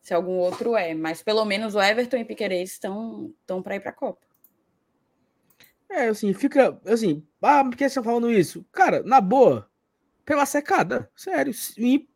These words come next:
Speaker 2: puro e simples, entendeu? Aqui é pela secada, porque, é, o que é que o Flamengo e o Palmeiras teriam de interesse ainda nas próximas três rodadas? Eu acho que o Corinthians tem, eu até que tava conversando com um amigo meu que é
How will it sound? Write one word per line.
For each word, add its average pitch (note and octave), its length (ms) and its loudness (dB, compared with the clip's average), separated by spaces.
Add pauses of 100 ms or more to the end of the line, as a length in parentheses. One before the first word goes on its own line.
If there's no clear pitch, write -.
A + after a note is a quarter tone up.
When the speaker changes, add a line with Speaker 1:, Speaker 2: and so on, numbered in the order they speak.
Speaker 2:
puro D#4+ 160 6
e - 20 6
simples, B3 340 0
entendeu? E3 200 -4
Aqui G#3 280 -4 (140)
é F4 100 -4
pela E4+ 220 -8
secada, D4+ 480 -4
porque, A3 440 -2 (640)
é, A#2 680 -4 (380)
o C3+ 120 -14
que - 180 -4
é F#3+ 60 2
que G3+ 360 -6
o E3 40 -8
Flamengo E3 680 -6
e D#3+ 100 -6
o C#3+ 120 -4
Palmeiras C#3 520 -6
teriam D#3+ 420 -6
de D#3 140 -10
interesse C#3 560 -6
ainda C3 420 -8 (500)
nas B2 200 -8
próximas C3 420 -8 (160)
três C3+ 220 -2
rodadas? C3 320 -2
Eu F#3 160 0
acho G3+ 160 0
que G3 60 -4
o F#3 80 -6
Corinthians E3+ 400 0
tem, C#3 180 -4
eu E3+ 80 -2
até D#3 160 -2
que D3+ 60 -6
tava D#3+ 140 0
conversando D3 280 -6
com C#3+ 100 -14
um - 20 -8
amigo C#3 140 -8
meu C3 140 -2
que - 120 -8
é A#2+ 200 -2